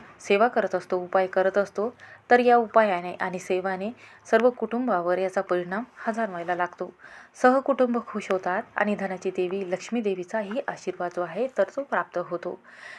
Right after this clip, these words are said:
ज्या दिवशी गुरुवार असतो, तर त्या दिवशी जर तुम्ही पूजा केली, तर धन आकर्षित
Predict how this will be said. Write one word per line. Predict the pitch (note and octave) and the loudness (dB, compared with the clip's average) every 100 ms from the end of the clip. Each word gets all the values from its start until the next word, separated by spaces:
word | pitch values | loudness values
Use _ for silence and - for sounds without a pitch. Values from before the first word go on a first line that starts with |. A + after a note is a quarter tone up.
| - G#3+ | -12 6
ज्या | A#3+ | 6
दिवशी | C4 C4 - C4 | 6 2 -2 0
गुरुवार | A#3 A3 G#3+ | 2 4 4
असतो, | G3+ - A3+ | 4 0 -2
तर | A3 G#3 | 0 0
त्या | G3+ G3 | 0 0
दिवशी | F#3 F#3 G3 | -2 -2 -2
जर | G3 F#3 | 0 -2
तुम्ही | G3 F#3 | -4 -8
पूजा | F#3+ F#3 F3+ A3+ | -8 -6 -4 -2
केली, | F#3+ F3 E3+ - - - _ - | -2 -4 -6 -10 -16 -20 _ 0
तर | A3+ | 0
धन | G3 G3 - | 0 -4 0
आकर्षित | F#3+ - F#3 | 0 -2 -4